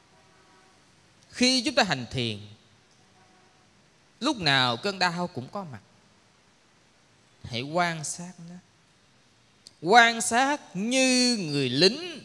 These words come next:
nhìn tên gián điệp đang nỗ lực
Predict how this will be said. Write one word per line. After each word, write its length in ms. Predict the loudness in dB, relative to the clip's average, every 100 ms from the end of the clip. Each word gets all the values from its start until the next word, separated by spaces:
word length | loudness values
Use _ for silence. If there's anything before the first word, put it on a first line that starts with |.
| -20 -20 _
nhìn 880 | -10 0 6 6 4 -2 -4 -6 -10 -14 -20 _ _ _ _ _ _ _ _
tên 180 | -2 2
gián 300 | -2 -2 -4
điệp 200 | -4 -6 -16 -20 _ _ _ _ _ _ _ 0
đang 360 | 2 2 0
nỗ 340 | 2 4 4 4
lực 200 | 2